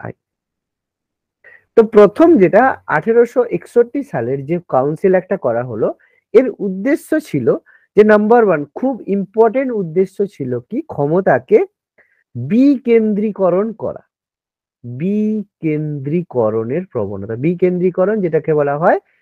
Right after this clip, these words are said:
ডিসেন্ট্রালাইজেশন। এবার সেন্ট্রালাইজেশন আর ডিসেন্ট্রালাইজেশনের মধ্যে কি পার্থক্য বা জিনিসটা কি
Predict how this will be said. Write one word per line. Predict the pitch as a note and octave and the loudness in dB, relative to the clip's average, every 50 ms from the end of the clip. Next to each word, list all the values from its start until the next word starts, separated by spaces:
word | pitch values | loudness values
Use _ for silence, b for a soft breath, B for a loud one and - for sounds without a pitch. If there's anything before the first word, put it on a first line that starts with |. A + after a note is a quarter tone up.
| _ _ _ _ _ _ _ _ _ _ _ _ _ _ _ _ _ _ _ _ - A#2 B2 C#3+ | _ _ _ _ _ _ _ _ _ _ _ _ _ _ _ _ _ _ _ _ -10 -6 -2 0
ডিসেন্ট্রালাইজেশন। | G#3+ B3 C4 C4+ C4+ C#4 D4 C4 - - - F#3 F3 E3+ E3+ E3+ D3+ - - - F3+ F#3+ G3 F#3+ D#3+ B2+ A#2 A#2 A#2 A2 A2 G#2+ G#2+ _ - D3+ C#3+ G#2 G2+ _ _ _ _ _ _ _ _ _ _ _ _ _ _ _ _ _ _ _ _ _ _ _ _ _ _ _ _ - | 2 2 2 2 2 0 -2 -2 -4 -4 0 0 0 2 0 -2 -6 -6 -4 0 2 4 4 4 4 2 2 0 -2 -6 -10 -14 -14 _ -12 -10 -10 -10 -12 _ _ _ _ _ _ _ _ _ _ _ _ _ _ _ _ _ _ _ _ _ _ _ _ _ _ _ _ 0
এবার | F#3+ G3+ G3 - - | 0 0 0 2 2
সেন্ট্রালাইজেশন | G3 F#3+ F#3+ G3 A3+ A3+ A3 A#3 A#3 A3+ A3+ G#3+ - B3 A#3+ | 2 2 4 4 4 4 4 4 2 2 -2 -6 -6 -4 -2
আর | A#3 G3+ F#3 | -2 -2 -2
ডিসেন্ট্রালাইজেশনের | G#3+ G3+ - A3+ G#3+ G#3+ G3+ G#3+ A3 A3 G#3+ G#3 - A3+ A3 A3 G#3+ G#3 _ - | -4 -2 -2 -2 -2 -2 -2 -2 0 0 -2 -2 -4 -6 -6 -6 -6 -8 _ -8
মধ্যে | G3+ F#3+ F#3+ G#3 - | -8 -6 -8 -8 -8
কি | - G3+ G3 G#3 | -6 -4 0 0
পার্থক্য | G3+ G3 G3 - G#3+ F#3+ - G3 F#3+ | 0 0 -2 -4 -8 -6 -4 -2 0
বা | G3+ F#3 D#3+ | 0 0 -2
জিনিসটা | E3+ F3 F#3 F3 - G3+ F#3 - | -2 -4 -6 -6 -6 -6 -6 -6
কি | - A3+ | -8 -10